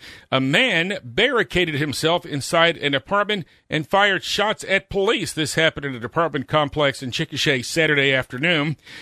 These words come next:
Information posted on the Grady County Sheriff's Office Facebook page indicates that police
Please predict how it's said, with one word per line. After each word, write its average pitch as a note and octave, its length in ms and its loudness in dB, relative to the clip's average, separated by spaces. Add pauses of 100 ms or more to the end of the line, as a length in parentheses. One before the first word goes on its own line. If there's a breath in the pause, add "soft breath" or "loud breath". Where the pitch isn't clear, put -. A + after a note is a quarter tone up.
(220 loud breath)
Information C#3+ 760 2
posted D#3 420 -2
on C3+ 140 0
the A2+ 80 -4
Grady C#3+ 260 -2
County C3+ 300 -2
Sheriff's D#3+ 400 -2
Office B2+ 320 -2
Facebook D#3 420 -2
page F#3+ 320 2 (340 loud breath)
indicates D3+ 500 0
that C3+ 200 -2
police D#3 480 -2